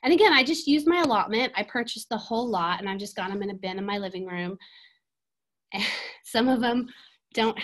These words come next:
make any noise anymore 'cause they annoy people, and so my kids like to annoy each other with them. So you've been warned, that'll probably happen. But, um, this chickadee, I showed you a picture of that one 'cause that's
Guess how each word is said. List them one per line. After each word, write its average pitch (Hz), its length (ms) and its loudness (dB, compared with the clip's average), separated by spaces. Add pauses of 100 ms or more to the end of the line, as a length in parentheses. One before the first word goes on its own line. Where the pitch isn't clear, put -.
(120)
make 220 220 0
any 220 160 2
noise 190 260 -2
anymore 262 320 0
'cause 240 160 -10
they 214 120 0
annoy 185 340 -2
people, 226 380 -4
and 220 120 0
so 190 220 -6
my 180 100 -4
kids 175 240 -8
like 160 180 -6
to 175 100 -8
annoy 175 240 -2
each 180 180 -6
other 185 180 -6
with 208 180 -8
them. 240 220 -2 (520)
So - 140 -2
you've 277 220 4
been 320 180 8
warned, 208 280 4
that'll 196 220 0
probably 208 240 0
happen. 190 440 -2 (720)
But, 214 360 4
um, 202 320 2
this 247 200 -4
chickadee, 269 480 4
I 208 180 0
showed 240 260 0
you 226 80 2
a 208 60 2
picture 226 340 -4
of 190 80 -2
that 202 200 0
one 196 100 -2
'cause 196 140 -10
that's 220 260 0